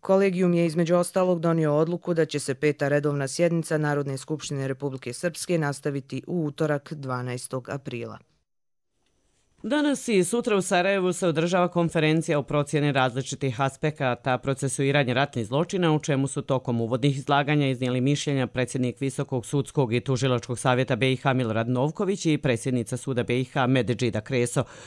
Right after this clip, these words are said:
Speaker 2: Oboje su se založili za opstanak suda i tužilaštva B I H uz isticanje objektivnih, ali i preću-, prećutkivanje subjektivnih razloga sporosti ovih pravosudnih institucija,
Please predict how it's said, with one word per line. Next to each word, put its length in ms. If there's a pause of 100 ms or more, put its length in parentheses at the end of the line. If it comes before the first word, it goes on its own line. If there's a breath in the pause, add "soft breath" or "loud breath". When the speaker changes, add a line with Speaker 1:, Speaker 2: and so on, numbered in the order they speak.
(340 loud breath)
Speaker 2:
Oboje 340
su 160
se 160
založili 560
za 180
opstanak 400
suda 300
i 60
tužilaštva 680
B 200
I 40
H 240
uz 280
isticanje 580
objektivnih, 800
ali 240
i 40
preću-, 340 (120)
prećutkivanje 720
subjektivnih 800
razloga 480
sporosti 580
ovih 260
pravosudnih 600
institucija, 580